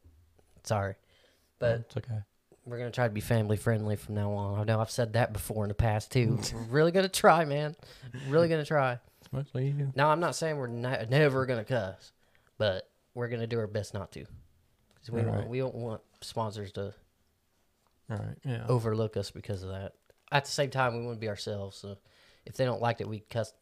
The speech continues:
Speaker 1: twice. I, I'm just saying, um, for me, it's more of a personal goal of, I don't need to cuss. And if cussing is what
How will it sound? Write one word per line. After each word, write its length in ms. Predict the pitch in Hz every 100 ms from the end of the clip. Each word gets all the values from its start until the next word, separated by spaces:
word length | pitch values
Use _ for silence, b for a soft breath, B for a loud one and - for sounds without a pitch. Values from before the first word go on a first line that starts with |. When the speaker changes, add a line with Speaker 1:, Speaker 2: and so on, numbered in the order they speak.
| _
Speaker 1:
twice. 380 | - 107 101 -
I, 140 | 170 190
I'm 160 | 196
just 140 | 196 -
saying, 220 | 139 -
um, 300 | 156 160 156
for 140 | -
me, 220 | 160 165
it's 160 | 143 139
more 220 | 156 156
of 100 | 135
a 60 | 113
personal 440 | - 131 - 117
goal 460 | 110 113 110 110 107 b b b -
of, 500 | 104 101 95 98 - _ _ _ _ _ _ _ _ _ _ _ - - _ _ - - 131 -
I 100 | 143
don't 180 | 135 113
need 220 | 113 98
to 100 | 92
cuss. 460 | - 85 78 - - _
And 120 | 117
if 180 | 110 - _ _ _ -
cussing 440 | 139 139 143 131
is 140 | 113 104
what 220 | 117